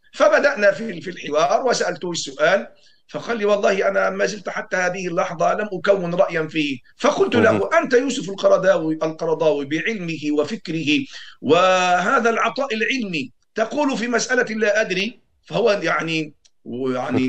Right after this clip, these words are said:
Speaker 2: <laughs>
Speaker 1: كان ل-، لم نكن متفقين على هذا، يعني أقول: "لا
Speaker 2: إيه.
Speaker 1: أدري" وخلاص. فأنا أردت يعني أن، يعني أن أستخرج من، من، من داخله أشياء وأشياء. فقال: "وما لي لا أقول لا أدري وقد قالها من هو خير مني؟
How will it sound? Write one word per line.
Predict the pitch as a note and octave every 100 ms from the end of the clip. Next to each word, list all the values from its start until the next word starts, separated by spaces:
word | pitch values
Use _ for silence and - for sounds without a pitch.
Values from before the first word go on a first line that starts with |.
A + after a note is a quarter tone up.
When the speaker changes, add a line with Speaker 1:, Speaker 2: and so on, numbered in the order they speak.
| B2+
Speaker 2:
<laughs> | -
Speaker 1:
كان | C#3
ل-، | D#3 D3+ C#3 C#3+
لم | D3 E3
نكن | G#3+ A3
متفقين | G#3+ - G3 - E4
على | G3+ A3
هذا، | A3 C#4 A3
يعني | A3+ G3+
أقول: | G3 E3+ B3+
"لا | G#3
Speaker 2:
إيه. | - F#3+
Speaker 1:
أدري" | -
وخلاص. | - G#3 G3 G3 F3+ - _ _
فأنا | F3 C4 C#4 A3
أردت | D#4 -
يعني | G#3+ F#3 G3 F#3
أن، | F3 - _
يعني | D3+ F3 F#3 G3
أن | F#3+
أستخرج | F#3 D#4 - F3+ E3 C#3+
من، | E3 D#3
من، | D#3+
من | E3
داخله | D#3+ F#3 C#4 C#4+ F3
أشياء | - G#3 E3+
وأشياء. | D#3 - D#3+ - - _ -
فقال: | D#3 A#3+ C4+
"وما | B3 B3 D#4+
لي | C#4+
لا | A3+ F#3+
أقول | F#3 G3
لا | D#3 F3+
أدري | F3 D3+
وقد | D#3 D#3+
قالها | - F#3+ A#3 G#3
من | F#3
هو | F#3 F3
خير | - F3 D3+
مني؟ | D#3+ E3+ B2+